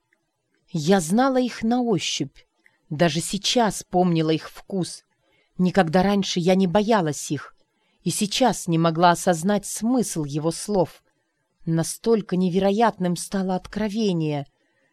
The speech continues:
Дернувшись, в какой-то инстинктивной попытке вырваться,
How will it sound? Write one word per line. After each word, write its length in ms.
Дернувшись, 880
в 120
какой-то 440
инстинктивной 760
попытке 520
вырваться, 760